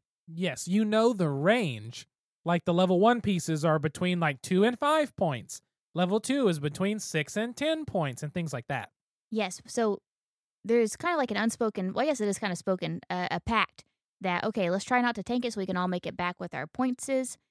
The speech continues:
Speaker 2: But it was after that second round, whenever I was the only one who made it back, I was like, "Why would I,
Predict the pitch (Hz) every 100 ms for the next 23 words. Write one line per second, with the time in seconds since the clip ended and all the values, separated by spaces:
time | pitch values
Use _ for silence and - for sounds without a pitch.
0 | _ _ 202 240 220 - - 226 220 208
1 | - 262 - 262 220 190 - 349 - 202
2 | 185 185 202 196 190 190 190 208 214 208
3 | 208 190 180 170 156 180 254 214 - 208
4 | 196 185 190 208 240 254 233 214 208